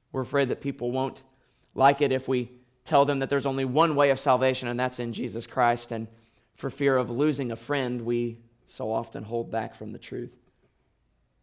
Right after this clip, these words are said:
It's my prayer that we, as we would proclaim the gospel, would have the boldness of Peter. Not even caring, though he could have been killed in the midst of this crowd, did not hold back, but boldly proclaimed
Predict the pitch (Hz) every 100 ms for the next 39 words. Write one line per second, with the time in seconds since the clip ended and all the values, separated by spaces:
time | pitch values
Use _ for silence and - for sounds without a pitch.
0 | _ _ _ _ _ _ _ _ _ _
1 | 151 160 156 - 160 147 127 127 143 139
2 | 123 131 139 135 - _ _ _ - 139
3 | - 117 143 135 117 127 127 - 113 123
4 | 117 104 127 117 110 104 - 127 113 107
5 | - _ _ _ _ _ _ _ _ _
6 | - 170 180 170 143 170 180 175 160 165
7 | 156 180 202 190 147 165 151 185 180 165
8 | 156 156 160 - 131 143 - 156 143 123
9 | 110 - _ _ _ _ _ _ 135 131
10 | 135 - 127 127 123 120 110 - 113 -
11 | _ _ _ - 135 143 131 131 - 113
12 | - 131 127 120 113